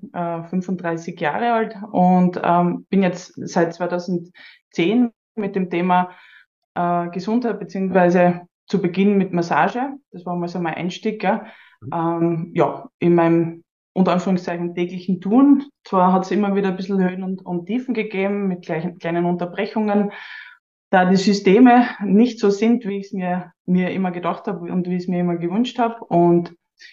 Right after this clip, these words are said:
Speaker 1: ja, schlussendlich, ähm, ja, mein, mein Werdegang ist der, dass ich dann zweitausendachtzehn, äh, mich selbstständig gemacht hab, weil auch im Angestelltenverhältnis, äh, die Gesundheit nicht so,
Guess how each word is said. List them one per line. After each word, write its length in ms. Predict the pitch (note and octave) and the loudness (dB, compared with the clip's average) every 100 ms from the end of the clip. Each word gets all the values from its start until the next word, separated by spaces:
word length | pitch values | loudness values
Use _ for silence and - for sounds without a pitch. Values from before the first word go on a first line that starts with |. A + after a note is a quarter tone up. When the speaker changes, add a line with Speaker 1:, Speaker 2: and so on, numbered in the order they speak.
| _ - | _ 0
Speaker 1:
ja, 260 | F3 F#3 | 2 2
schlussendlich, 800 | F3+ F#3 F3 D#3 F3+ A3+ G#3+ - | 2 -2 0 0 2 2 0 -4
ähm, 460 | - E3+ E3+ E3+ F3 _ _ - | 0 2 2 0 -4 _ _ -10
ja, 180 | F3+ E3+ | -8 -4
mein, 220 | F3 F3 | -4 -4
mein 280 | F3 F3+ E3+ - | -4 -6 -6 -8
Werdegang 440 | F3+ F3+ G3 F3+ F#3 | -2 -2 0 0 -2
ist 160 | F#3+ | -4
der, 100 | F3 | -4
dass 180 | F3+ F#3 | -2 -4
ich 100 | F#3 | -4
dann 360 | F3+ E3+ E3+ E3+ | -2 2 0 0
zweitausendachtzehn, 720 | F3 E3+ E3+ E3+ F3 - F#3+ | 0 0 0 0 -2 -2 2
äh, 280 | F3 E3+ E3 | 4 4 0
mich 180 | F3+ E3+ | -2 -2
selbstständig 500 | G3 G3+ B3 A3+ A3 | -2 -4 -2 -2 -2
gemacht 260 | G3 G3+ B3 | -4 -2 -4
hab, 220 | A#3+ - - - - - | -4 -6 -20 -20 -20 -8
weil 180 | F3 F3 | -4 0
auch 160 | E3+ F3 | -2 -2
im 240 | F3 - | -6 -6
Angestelltenverhältnis, 1300 | D3+ F#3 G#3+ F#3+ G3 F#3 F#3+ F3+ F#3+ F#3+ G3 F#3+ - _ _ - | -6 -4 -4 -6 -6 -6 -4 -2 -4 -4 -4 -6 -16 _ _ -4
äh, 260 | F3 F3 F3 | -2 -2 -4
die 60 | E3+ | -8
Gesundheit 540 | F3+ A3+ A3+ G3 F3+ | -2 0 4 2 4
nicht 300 | G3+ A3 - | 2 2 0
so, 420 | G3+ F#3 F#3 F#3 | 2 4 4 0